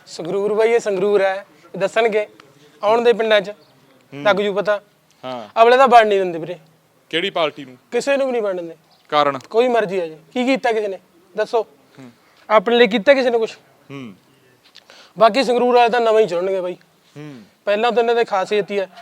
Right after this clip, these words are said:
Speaker 2: ਹੂੰ।
Speaker 1: ਨਵਾਂ ਹੀ ਚੁਣਨਗੇ, ਕੋਈ ਨਵਾਂ ਚਿਹਰਾ ਲੈ ਕੇ ਆਉਣਗੇ।
Speaker 2: ਹੂੰ। ਤੇ ਜਿਵੇਂ ਸੱਤਾਧਿਰ ਪਾਰਟੀ ਕਹਿੰਦੀ ਆ ਵੱਡਾ ਬਦਲਾਵ ਹੋਇਆ ਸੰਗਰੂਰ ਦੇ ਵਿੱਚ, ਮੁੱਖ ਮੰਤਰੀ ਵੀ ਇੱਥੋਂ ਨੇ, ਮੰਤਰੀ ਵੀ ਇਹ ਏਰੀਏ 'ਚੋਂ ਨੇ,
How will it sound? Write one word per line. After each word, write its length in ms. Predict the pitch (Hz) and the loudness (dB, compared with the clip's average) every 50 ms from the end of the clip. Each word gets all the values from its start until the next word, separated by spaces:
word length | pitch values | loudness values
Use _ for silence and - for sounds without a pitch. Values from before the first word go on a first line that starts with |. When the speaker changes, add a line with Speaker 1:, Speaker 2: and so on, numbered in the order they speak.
| - - - | -20 -20 -20
Speaker 2:
ਹੂੰ। 200 | 139 135 127 113 98 - - | -20 -18 -18 -20 -18 -8 -2
Speaker 1:
ਨਵਾਂ 180 | 190 202 208 214 | 0 2 2 2
ਹੀ 60 | - | 2
ਚੁਣਨਗੇ, 320 | 175 190 185 190 220 214 220 | 0 -2 -4 -2 -2 -2 -2
ਕੋਈ 100 | 220 214 | 0 0
ਨਵਾਂ 260 | 208 202 196 202 202 | 0 0 0 0 -2
ਚਿਹਰਾ 220 | 190 208 208 220 | -2 -2 -2 -2
ਲੈ 120 | 220 208 196 | -2 -4 -4
ਕੇ 120 | 165 170 | -6 -8
ਆਉਣਗੇ। 260 | 165 156 160 170 165 156 _ _ _ _ - | -10 -10 -10 -14 -16 -18 _ _ _ _ -20
Speaker 2:
ਹੂੰ। 120 | 123 120 107 - - - - _ _ - - - - - - - _ _ - | -20 -20 -18 -20 -20 -20 -20 _ _ -20 -18 -18 -18 -18 -20 -20 _ _ -14
ਤੇ 280 | 127 127 127 123 120 - _ _ | -12 -10 -10 -12 -14 -18 _ _
ਜਿਵੇਂ 480 | 113 113 131 131 143 147 151 151 147 147 135 - _ _ _ _ _ _ _ _ _ - | -16 -14 -12 -8 -8 -6 -6 -6 -8 -10 -14 -18 _ _ _ _ _ _ _ _ _ -20
ਸੱਤਾਧਿਰ 460 | - - 143 131 - 143 139 143 160 156 | -18 -16 -12 -10 -8 -8 -6 -6 -8 -8
ਪਾਰਟੀ 380 | - 147 139 131 - - 139 | -6 -6 -6 -6 -6 -10 -14
ਕਹਿੰਦੀ 280 | - 139 139 139 147 151 | -12 -12 -12 -10 -8 -8
ਆ 60 | 147 | -8
ਵੱਡਾ 260 | 127 127 113 123 127 | -8 -8 -6 -6 -6
ਬਦਲਾਵ 400 | 123 127 117 117 117 117 117 120 | -6 -6 -6 -6 -4 -4 -4 -6
ਹੋਇਆ 260 | 120 123 123 120 123 | -6 -6 -6 -6 -6
ਸੰਗਰੂਰ 460 | 123 - - 120 113 117 117 117 117 117 | -8 -12 -16 -16 -14 -14 -14 -14 -12 -10
ਦੇ 120 | 120 120 | -10 -8
ਵਿੱਚ, 460 | 113 117 113 - - 131 123 123 117 104 _ _ - - - - | -8 -10 -10 -10 -10 -8 -8 -8 -10 -12 _ _ -20 -20 -18 -14
ਮੁੱਖ 200 | 120 127 117 - | -14 -14 -14 -12
ਮੰਤਰੀ 420 | 139 135 131 127 117 - 127 131 127 | -10 -8 -8 -8 -8 -8 -8 -8 -6
ਵੀ 120 | 123 127 | -6 -6
ਇੱਥੋਂ 260 | 123 - - 143 131 | -8 -8 -10 -10 -8
ਨੇ, 200 | 127 123 123 123 | -6 -6 -6 -6
ਮੰਤਰੀ 500 | 120 120 123 127 127 120 - 131 131 131 | -6 -4 -4 -6 -6 -6 -6 -4 -4 -4
ਵੀ 120 | 123 127 127 | -4 -4 -2
ਇਹ 220 | 131 143 143 135 | -2 0 0 -2
ਏਰੀਏ 220 | 131 120 123 123 120 | -2 -4 -4 -4 -4
'ਚੋਂ 220 | 120 - 127 123 | -6 -6 -8 -6
ਨੇ, 240 | 120 120 120 120 117 | -6 -4 -6 -6 -6